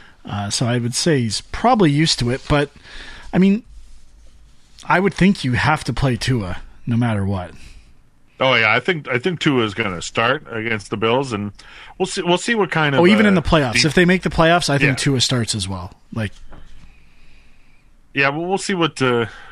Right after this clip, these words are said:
Speaker 2: kind of defense, uh, the, the Bills put out. I mean, the last time they played, uh,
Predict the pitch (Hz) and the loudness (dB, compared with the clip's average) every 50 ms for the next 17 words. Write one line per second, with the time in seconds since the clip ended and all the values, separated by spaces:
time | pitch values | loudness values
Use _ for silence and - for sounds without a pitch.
0 | - - 135 123 113 110 101 107 113 110 - - 107 101 101 95 - - 107 98 | -8 -2 -2 0 0 -2 -2 -2 -2 -2 -2 -2 -4 -4 -6 -8 -6 -4 -2 -2
1 | 95 95 95 98 98 95 95 101 104 101 101 95 87 101 98 95 - - - 101 | -2 -2 -2 -4 -4 -6 -8 -10 -10 -10 -10 -6 -4 -2 -2 -4 -4 -4 -4 -2
2 | 95 92 92 92 95 101 110 107 107 113 117 120 120 - - 123 110 104 101 98 | -2 0 0 -2 -2 -4 -2 -2 0 2 2 0 0 -2 -2 -2 -2 -2 -2 -4
3 | 98 98 90 - - 101 95 95 98 98 98 95 90 90 90 92 | -4 -4 -4 -2 -2 0 0 0 -2 -4 -4 -4 -4 -4 -4 -6